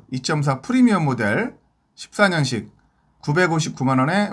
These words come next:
판매하도록 하겠습니다. 그 다음 모델입니다. 그랜저 에이치 하이브리드 이점사 프리미엄 모델,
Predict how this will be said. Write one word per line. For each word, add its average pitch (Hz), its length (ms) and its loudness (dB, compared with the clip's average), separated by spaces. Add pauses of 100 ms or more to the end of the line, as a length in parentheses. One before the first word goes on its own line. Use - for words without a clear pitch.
판매하도록 143 640 -2
하겠습니다. 110 640 -4
그 170 140 2
다음 208 200 6
모델입니다. 156 560 0
그랜저 175 340 0
에이치 160 200 -4
하이브리드 190 420 0
이점사 135 460 -2
프리미엄 220 400 2
모델, 127 460 0